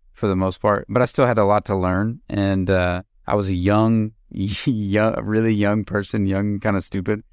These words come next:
There was also, like, random things such as, uh, photo shoots and interviews, things I had never done before,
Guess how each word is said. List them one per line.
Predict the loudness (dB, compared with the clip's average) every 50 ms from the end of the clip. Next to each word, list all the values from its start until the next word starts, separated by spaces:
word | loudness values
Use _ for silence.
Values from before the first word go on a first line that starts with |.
| -20 _ _ _ _ -6
There | -4 -4
was | -2 -2
also, | -4 -2 0 0 0
like, | 0 0 -2 -2
random | -2 0 0 2 2 2 0 -2
things | -2 0 0 0 2 0 -2 -2
such | -4 -2 0
as, | 0 0 0 -2 -4 -10 -16 _ -14 -8 -6
uh, | -4 -4 -4
photo | -6 -6 0 2 2 4 4 2 0
shoots | -2 -4 -4 -4 -4 -4 -6 _ _ -12 -6 -2
and | 0 0 2 2 0 0 -2 -4 -6 -6 -4
interviews, | -2 0 2 2 0 0 0 0 0 2 0 0 -2 -2 -4 -8 -10 -14 -18 -20 _ _ _ _ _ _ _
things | -4 -2 0 2 2
I | 2 2
had | 2 0
never | 0 2 2 4 2 2 2 2 2 4 4 2 0 -2 -6 _ _ _ -4
done | 0 2 2 4 4 2
before, | 0 0 -2 -4 -6 -4 -2 0 2 2 2 2 0 -2 -6